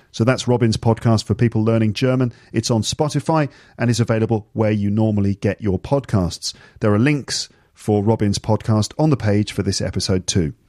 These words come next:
So this conversation ended up being a bit longer than some of the other interviews with Whisperlep winners, but that's partly because we found that there were quite a lot of things for us to talk about,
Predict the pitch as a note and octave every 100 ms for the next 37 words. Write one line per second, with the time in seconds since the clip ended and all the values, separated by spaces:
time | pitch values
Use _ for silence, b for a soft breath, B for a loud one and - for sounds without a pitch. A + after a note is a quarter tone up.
0 | B B B B D#3 C3+ F3+ - G3 E3+
1 | E3 C#3+ D3 - F3+ E3+ D#3 D#3 C#3+ B2
2 | F3+ D3+ E3 E3+ E3 C#3+ C3 A#2 D#3+ D#3
3 | C#3 C#3 D3+ D3 C#3 C#3+ C3 C#3 C#3 -
4 | A2+ G#2+ C3 - A#2 A2 A2+ G#2+ C#3 D#3+
5 | E3+ - B B B B F#3+ G3+ E3 -
6 | F#3 F#3+ E3 D#3 E3 D#3 - D#3 - C3+
7 | A#2+ B2 B2 b b b C3+ C3+ A#2 A2+
8 | - - C#3 B2+ B2 A#2 A2+ - G#2+ G#2
9 | - - F#2+ - G2 - D3+ D3 C3 B2+
10 | B2 A2